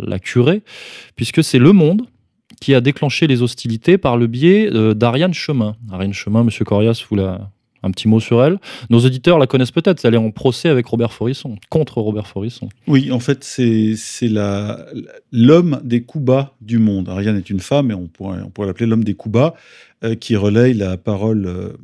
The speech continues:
Speaker 2: oligarchique ou de la hiérarchie, euh, du quotidien, euh, La Pravda nationale, et qui, euh, est,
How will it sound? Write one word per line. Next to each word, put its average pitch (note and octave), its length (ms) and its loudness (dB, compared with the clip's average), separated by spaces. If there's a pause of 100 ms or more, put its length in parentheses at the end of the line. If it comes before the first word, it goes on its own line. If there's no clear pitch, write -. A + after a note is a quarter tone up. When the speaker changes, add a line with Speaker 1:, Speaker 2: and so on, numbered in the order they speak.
(220)
Speaker 2:
oligarchique A2 680 -2 (100)
ou G#2+ 180 -6
de F2+ 160 -6
la G#2 140 2
hiérarchie, B2 720 -2 (400)
euh, A2+ 140 0
du G2 340 -6
quotidien, A2 960 0 (480)
euh, G2+ 720 -6
La F#2 160 -8
Pravda A#2+ 480 0
nationale, A2 720 -2 (360)
et B2 220 4
qui, B2 400 0
euh, G2+ 400 0 (440)
est, G2+ 440 -4